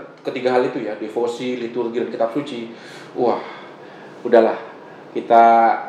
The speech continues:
hidup sebagai manusia yang utuh ya. Karena kemanapun dan apapun yang kita buat, kita punya rujukannya. Nah, kitab suci sebelas abad ya kan, tadi sebelas abad. Liturgi menghidupkan yang sebelas abad itu ya kan.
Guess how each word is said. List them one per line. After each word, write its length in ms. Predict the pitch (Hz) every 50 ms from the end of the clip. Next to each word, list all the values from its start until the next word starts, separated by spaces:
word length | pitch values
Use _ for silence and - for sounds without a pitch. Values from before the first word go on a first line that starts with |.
| - -
hidup 240 | - 123 117 123 123
sebagai 300 | - - 113 104 110 110
manusia 380 | 113 110 110 110 - 135 117
yang 120 | 113 101 -
utuh 300 | 131 123 - 127 123 -
ya. 140 | - 98 85 - - - - - - - - - - -
Karena 260 | - 117 113 113 127
kemanapun 720 | 123 123 110 117 117 117 117 117 - 127 123 123 120 120 120
dan 160 | 113 113 113
apapun 300 | 117 117 117 117 - 117
yang 100 | 113 110
kita 240 | 104 113 - 123 120
buat, 300 | 117 113 123 123 123 123
kita 240 | - 123 - 117 113
punya 240 | - 113 110 110 104
rujukannya. 640 | 110 107 - 117 107 - 107 101 101 101 98 90 85 85 - - - - - - - - - - -
Nah, 80 | -
kitab 220 | - - - 104 -
suci 560 | - 110 - 147 156 151 147 135 113 95 64 - - - - - - - - - -
sebelas 320 | - - 120 113 110 -
abad 420 | - 160 190 175 180 143 110 -
ya 120 | 117 113 110
kan, 160 | 101 120 123
tadi 200 | 123 120 113 110
sebelas 320 | 110 - - - 110 110 -
abad. 280 | 123 117 113 110 95 - - - - - - - -
Liturgi 580 | 120 123 127 131 123 117 123 151 160 156 -
menghidupkan 680 | 147 156 165 160 165 170 - 170 170 - - 196 185 160
yang 80 | 151 135
sebelas 280 | - - 127 120 -
abad 280 | - 135 - 123 127 -
itu 320 | 165 - - 127 104 98 98
ya 180 | 107 113 113
kan. 280 | 110 117 131 151 175 175